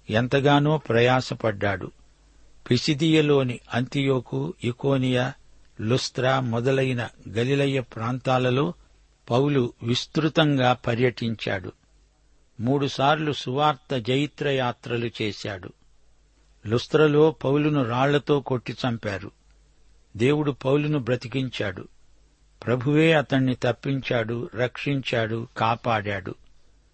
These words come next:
తిమోతి, అతని కుటుంబము లుస్త్ర ప్రాంతీయులే. గనుక పౌలుతో అతనికి మంచి పరిచయం ఏర్పడింది.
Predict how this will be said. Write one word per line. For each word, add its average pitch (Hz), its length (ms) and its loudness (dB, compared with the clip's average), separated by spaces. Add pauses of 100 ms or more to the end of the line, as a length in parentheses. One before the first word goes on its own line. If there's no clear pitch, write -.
(300)
తిమోతి, 151 720 2
అతని 131 260 0
కుటుంబము 139 720 0
లుస్త్ర 120 420 -4
ప్రాంతీయులే. 127 920 -2 (920)
గనుక 147 240 2
పౌలుతో 143 540 4
అతనికి 131 460 2
మంచి 127 360 -2
పరిచయం 127 600 -2
ఏర్పడింది. 117 800 -2